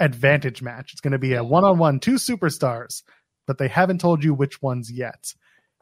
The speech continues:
Speaker 1: Are they gonna reveal Randy as the fifth man and he's gonna have a tune-up match against Drew McIntyre? Or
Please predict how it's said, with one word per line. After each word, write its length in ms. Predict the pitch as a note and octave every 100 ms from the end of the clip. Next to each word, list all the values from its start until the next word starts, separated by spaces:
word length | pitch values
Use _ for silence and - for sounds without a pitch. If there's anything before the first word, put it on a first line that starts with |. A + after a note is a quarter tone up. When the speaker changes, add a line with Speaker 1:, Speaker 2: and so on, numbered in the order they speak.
| _ _ _
Speaker 1:
Are 100 | E3
they 100 | D3+
gonna 160 | A3 D4
reveal 360 | A3 A#2 C#3 E3+
Randy 640 | B2 A#2+ B2+ D3 D3+ D#3 - _ _ _ -
as 180 | D3+ B2
the 100 | B2
fifth 280 | - D3+ -
man 320 | C3 B2+ C3 - _ _
and 520 | F3 C#3+ C#3+ E3+ F#3 F3+ - _ -
he's 180 | D3
gonna 160 | C#3 C#3+
have 240 | C3+ E3
a 40 | D3
tune-up 340 | D3 F#3 G#3+
match 240 | G3 F#3 F3+
against 260 | E3 C#3+
Drew 120 | -
McIntyre? 680 | D#3 D3+ F#3 C4 D4 C#4+ D#4 E4+
Or 440 | G3 F#3 F#3 E3+